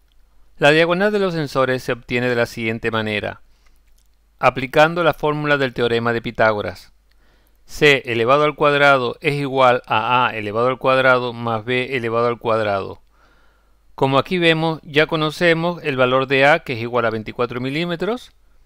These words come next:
el valor de B, que es igual a treinta y seis milímetros, y de lo que se trata es de conocer el valor de C, que es la diagonal.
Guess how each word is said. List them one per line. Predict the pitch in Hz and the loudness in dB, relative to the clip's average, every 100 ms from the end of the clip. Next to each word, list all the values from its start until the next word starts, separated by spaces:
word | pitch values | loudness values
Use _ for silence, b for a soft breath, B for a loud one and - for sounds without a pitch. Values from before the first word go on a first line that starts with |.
| _ _ _ _ _ _ _ _ _ _ - _ - | _ _ _ _ _ _ _ _ _ _ -20 _ 0
el | 135 | 4
valor | 156 190 202 | 4 2 0
de | 190 | 2
B, | 190 170 | 2 2
que | 156 | -2
es | 143 | -2
igual | 147 147 | 2 2
a | 131 | 2
treinta | 131 127 | -2 -4
y | |
seis | 123 160 | -4 -2
milímetros, | 156 151 170 160 143 151 156 _ _ b b b b - | -2 -4 -4 -4 -4 -6 -8 _ _ b b b b -8
y | 214 | -2
de | 226 | -2
lo | 214 | -2
que | 196 | -2
se | 208 | -2
trata | 190 190 175 160 | 2 2 4 2
es | 156 165 | 2 -2
de | 175 | -2
conocer | 170 160 151 165 156 | -2 -4 0 0 2
el | |
valor | 156 139 139 | 2 2 0
de | 139 139 | -2 -2
C, | 156 147 151 | 0 0 0
que | - 139 | -2 0
es | |
la | 127 | 0
diagonal. | 123 107 101 95 90 | -2 -4 -6 -8 -10